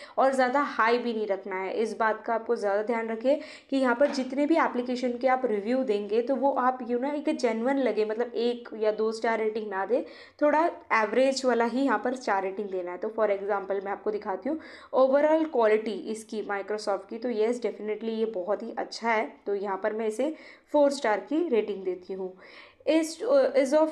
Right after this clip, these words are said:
use, तो yes यहाँ पर फ़ोर स्टार की रेटिंग। Features and functionality इसको मैं फ़ाइव स्टार दूँगी। कस्टमर सपोर्ट को मैं फ़ोर स्टार रेटिंग दूँगी। Value of for money, तो यहाँ पर मैं इसे फ़ाइव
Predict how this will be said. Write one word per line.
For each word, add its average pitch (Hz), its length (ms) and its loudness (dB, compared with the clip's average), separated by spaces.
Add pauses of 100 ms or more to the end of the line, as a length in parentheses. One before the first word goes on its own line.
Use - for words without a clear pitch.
use, 285 440 2
तो 269 200 4
yes 190 420 0
यहाँ 202 160 -2
पर 214 160 0
फ़ोर 233 300 2
स्टार 202 260 0
की 190 160 -4
रेटिंग। 190 280 -4
Features 277 560 0
and 277 160 -6
functionality 247 560 0
इसको 233 400 -4
मैं 220 380 -2
फ़ाइव 190 180 0
स्टार 190 280 -4
दूँगी। 185 400 -8 (420)
कस्टमर 311 400 2
सपोर्ट 254 480 2
को 233 140 2
मैं 208 220 -2
फ़ोर 208 360 -2
स्टार 190 300 -4
रेटिंग 185 260 -4
दूँगी। 185 460 -10 (360)
Value 262 480 4
of 269 220 4 (360)
for 247 260 2
money, 233 300 0
तो 294 60 2
यहाँ 208 260 0
पर 226 100 0
मैं 220 140 -2
इसे 277 220 -2
फ़ाइव 190 360 -2